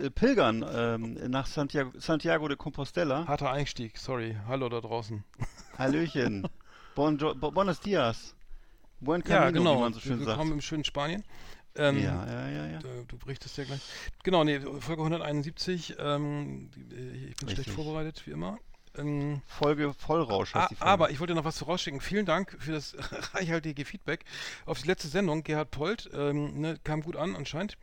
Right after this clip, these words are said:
Speaker 2: Schöne
Speaker 1: Ja.
Speaker 2: Grüße an, äh, und ein freundliches Hallo f-, an Birgit J aus M, ähm, die, die sich nochmal gemeldet hat, und Jürgen K-, ähm, K aus B, äh, hat auch noch ein paar
Speaker 1: Mhm.
Speaker 2: Links geschickt zu, ähm,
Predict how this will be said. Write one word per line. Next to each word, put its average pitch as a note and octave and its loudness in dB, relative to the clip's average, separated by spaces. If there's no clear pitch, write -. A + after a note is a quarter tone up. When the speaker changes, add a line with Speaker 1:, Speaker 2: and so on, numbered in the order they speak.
Speaker 2:
Schöne F#3 6
Speaker 1:
Ja. F#3 8
Speaker 2:
Grüße E3+ -2
an, D#3 2
äh, C#3+ 0
und C#3 -4
ein C#3 -2
freundliches C#3 -6
Hallo C#3+ -4
f-, - -10
an C3+ -6
Birgit C3+ -4
J C3 -6
aus C3 -8
M, A#3+ -2
ähm, D3+ 4
die, D3+ -6
die C#3 -8
sich D3 -6
nochmal D3 0
gemeldet C#3+ -4
hat, C#3+ -6
und C#3+ -6
Jürgen C#3 -4
K-, - -10
ähm, B2+ -2
K C#3+ -4
aus C3 -4
B, D#3 0
äh, D3 -2
hat C#3+ 4
auch D3+ -2
noch D3+ 2
ein D3 0
paar - -2
Speaker 1:
Mhm. D3 -2
Speaker 2:
Links E3 -4
geschickt D#3+ -4
zu, D3+ -2
ähm, C#3+ 0